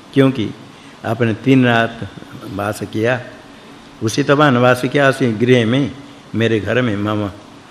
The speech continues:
अनशन नहीं खा के, तो हे ब्रह्मन अतिथि सन, अतिथि होता हुआ तीन रात भोजन नहीं करके रहा, ये तो गृहस्थ के लिए बहुत अनु-, अनुचित है।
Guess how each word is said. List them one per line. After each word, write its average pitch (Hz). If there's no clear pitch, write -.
अनशन 120
नहीं 120
खा 131
के, 120
तो 110
हे 117
ब्रह्मन 127
अतिथि 160
सन, 165
अतिथि 156
होता 147
हुआ 151
तीन 143
रात 139
भोजन 131
नहीं 123
करके 139
रहा, 131
ये 104
तो 113
गृहस्थ 117
के 127
लिए 131
बहुत 135
अनु-, 113
अनुचित 127
है। 104